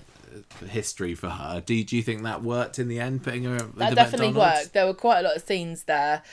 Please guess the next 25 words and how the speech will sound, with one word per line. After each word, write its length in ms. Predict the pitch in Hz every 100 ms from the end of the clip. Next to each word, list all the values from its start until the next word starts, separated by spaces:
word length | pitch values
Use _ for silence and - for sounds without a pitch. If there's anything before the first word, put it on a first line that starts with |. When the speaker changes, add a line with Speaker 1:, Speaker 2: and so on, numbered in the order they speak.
| - -
Speaker 2:
that 100 | 165
she 140 | -
wouldn't 220 | 185 190 131
have 100 | -
had 260 | 175 160
otherwise 680 | - 160 160 139 143 147 147 -
that 160 | 135 151
were 180 | 151
her 320 | 156 156 151 151
with 140 | 170
the 60 | 175
McDonald 640 | 165 - 147 151 147 139 - -
clan. 480 | - 156 147 143 - - - -
And 120 | 180
I 40 |
said 260 | 175 233 208
before, 680 | 185 - 180 165 165 170 - _ _ -
in, 160 | 190 175
um, 360 | 170 165 165 - -
in 120 | 180
a, 300 | 165 160 151 _
when 180 | - 175
she 160 | 170 180
left, 540 | 185 127 165 - - - _ _ -
what, 260 | 180 185